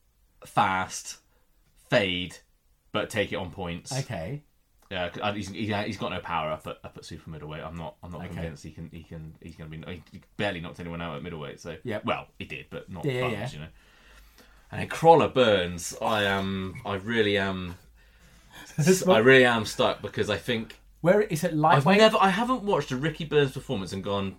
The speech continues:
Speaker 1: "That was fun," or not fun, but that was impressive for a long time.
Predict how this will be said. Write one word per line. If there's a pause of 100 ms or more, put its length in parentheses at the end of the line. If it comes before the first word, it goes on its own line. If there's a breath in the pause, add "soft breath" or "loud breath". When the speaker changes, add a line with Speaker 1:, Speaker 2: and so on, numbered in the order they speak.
(120)
Speaker 1:
"That
was
fun,"
or
not
fun, (220 soft breath)
but
that
was
impressive (180)
for
a
long
time.